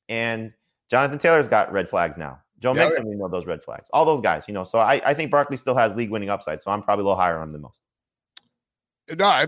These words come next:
Speaker 2: I, I think that Barkley is a fun gamble on the back half of the first round, and certainly in the, in, in the, in the early part of the second round if he falls that far. I don't think he's fallen. He, you know, he's, he's going at, uh, eleventh overall, according to,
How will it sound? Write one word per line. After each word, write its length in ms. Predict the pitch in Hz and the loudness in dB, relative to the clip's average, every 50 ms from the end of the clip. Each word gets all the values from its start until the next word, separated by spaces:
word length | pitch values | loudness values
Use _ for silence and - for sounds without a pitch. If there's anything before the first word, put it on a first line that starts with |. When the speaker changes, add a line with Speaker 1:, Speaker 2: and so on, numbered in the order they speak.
| - - | -2 0
Speaker 2:
I, 200 | 156 160 165 165 - | 2 4 4 4 2
I 80 | 160 | 0
think 220 | 139 196 185 - - | 0 0 -2 0 0
that 180 | 180 165 147 - _ _ 135 120 _ - | 0 0 0 -2 _ _ _ _ _ 2
Barkley 480 | 160 156 165 165 - 185 170 156 151 | 4 4 4 2 2 2 2 4 4
is 180 | 147 143 127 127 | 2 2 0 -2
a 60 | 131 | -4
fun 400 | - - - - 151 151 156 151 | -6 -6 0 2 2 2 2 0
gamble 840 | 135 123 139 135 135 139 131 139 135 131 131 127 127 127 - _ - | -2 -2 -2 -2 -2 -2 0 0 2 2 2 2 0 0 -2 _ -4
on 160 | 139 131 131 | -2 -2 -2
the 80 | 127 120 | -2 -4
back 340 | 113 110 127 127 127 131 - | -4 -2 -2 0 -2 -2 -2
half 220 | 147 131 120 - | -2 -4 -4 -4
of 60 | 123 | -8
the 60 | 120 113 | -12 -8
first 260 | - 131 123 120 - | -6 -6 -6 -6 -4
round, 280 | 131 123 120 120 117 110 - | -4 -2 -2 -4 -4 -6 -10
and 140 | 135 117 | -10 -8
certainly 420 | - - 190 208 185 127 110 95 90 | -4 -2 -2 -2 -2 -2 -8 -14 -14
in 80 | 98 | -14
the, 100 | 98 104 - | -14 -12 -6
in, 220 | - 147 135 123 - - | -4 -4 -4 -4 -6 -6
in 120 | 135 131 | -6 -4
the, 200 | 117 110 107 101 - _ _ _ _ - | -4 -6 -8 -8 -12 _ _ _ _ -8
in 80 | 135 | -4
the 80 | 123 113 | -4 0
early 220 | 107 139 139 123 | 0 0 0 0
part 180 | 110 139 131 113 | 0 0 -2 -2
of 40 | 104 | -2
the 40 | 107 | -2
second 240 | - 143 127 127 | 0 0 0 0
round 160 | 117 113 110 107 | -2 -2 -2 -2
if 100 | 120 - | -2 -4
he 100 | 123 95 | -4 -2
falls 260 | - 123 127 127 - | 0 2 2 2 2
that 100 | 98 78 | -2 -6
far. 160 | - 101 92 | -4 -2 0
I 60 | 101 151 | 2 2
don't 160 | 196 190 - | 2 2 0
think 140 | - 143 127 | -2 -4 -4
he's 120 | 113 - | -6 -2
fallen. 320 | - 139 131 131 127 120 - - - - - | 2 4 4 4 4 2 -2 -6 -12 -2 0
He, 100 | 180 196 - | 0 2 4
you 100 | 180 170 | 4 4
know, 60 | 139 | 4
he's, 140 | 147 160 156 | 4 2 2
he's 180 | 160 170 151 180 | 2 0 2 4
going 180 | 190 175 160 | 4 4 6
at, 220 | 151 139 135 - - | 4 4 2 2 2
uh, 200 | 127 120 120 - | 2 2 2 2
eleventh 480 | 139 135 131 139 143 147 139 135 - - | 2 0 2 2 2 2 0 -2 -2 0
overall, 640 | 143 127 120 120 123 123 123 123 120 120 113 110 _ _ _ _ - | -2 0 0 2 4 4 6 6 6 4 2 0 _ _ _ _ -16
according 460 | 120 - - - 151 139 127 131 123 | -16 -12 -6 -2 -2 -2 -2 -4 -6
to, 580 | - - 139 131 123 123 120 120 120 117 117 120 | -8 -8 -6 -4 -4 -2 -2 -2 -2 -4 -4 -6